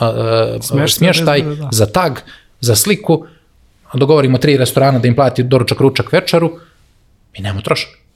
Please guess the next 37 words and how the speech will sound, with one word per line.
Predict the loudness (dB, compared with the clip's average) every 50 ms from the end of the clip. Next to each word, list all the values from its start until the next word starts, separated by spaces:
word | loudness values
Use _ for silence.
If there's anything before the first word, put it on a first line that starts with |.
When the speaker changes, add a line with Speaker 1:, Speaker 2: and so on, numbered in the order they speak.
| _ _ _ _
Speaker 1:
A | -6 -4
sutra | -4 -2 -2 -2 -2
možemo | -2 -2 -2 -4
da | -2
kažemo, | 0 0 0 0 0 0 0
„Evo | 2
vidite, | 0 0 0 -2 -2
N | 0
T | 0 0 0
O | 0
je | 0
uradio | 0 -2 -2 -2 -2 -2
ovo | -2 -4
za | -4 -4
vas.” | -4 -4 -4 -6 -14 -20 -20 -20 -20 -20 -20 -20 -16 -6
Ajde | -6 -4 -2 -2
sad | -2 -2 -2 0
vi | 0 0 2
da | 2 2
N | 0 0 0
T | 2 2
O | 2
sponzorišete, | 2 0 0 0 0 0 0 -2 -2 -4 -2
to | -2 0
da | 0 2
je | 0
na | 0
sajam | 0 0 0 2 2 2 0 0
u | 0 -2 -2 -4 -6 -16 -20 _ _ -4
Dubaji | -4 -2 0 -2 -2 -2
šest | -2 -2 -2 -4
mjeseci. | -6 -8 -8 -8 -10 -12 -14 -16 _ _ _ _ _ _ _ _ _ _ _ _ _ -20 _ _ _ _ _ _ -20 -18 -16 -16 -16 -6 -4
To | -2 0 0
su | -2 -2
te | -2 -2 -2
neke | 0 0 -2 -4
stvari | -2 -2 -2 -2 -2